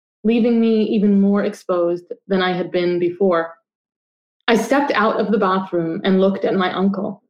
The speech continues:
I examined my new curves against his pasty legs, gangly and covered in spor-,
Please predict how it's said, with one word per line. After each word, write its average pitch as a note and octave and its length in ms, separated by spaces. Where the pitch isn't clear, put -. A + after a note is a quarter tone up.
I B3 120
examined A#3 640
my G#3+ 140
new G#3 160
curves G3+ 540
against G3 460
his G3 160
pasty G3+ 460
legs, F3 460
gangly A3+ 460
and G3 220
covered G3+ 400
in G2+ 220
spor-, - 480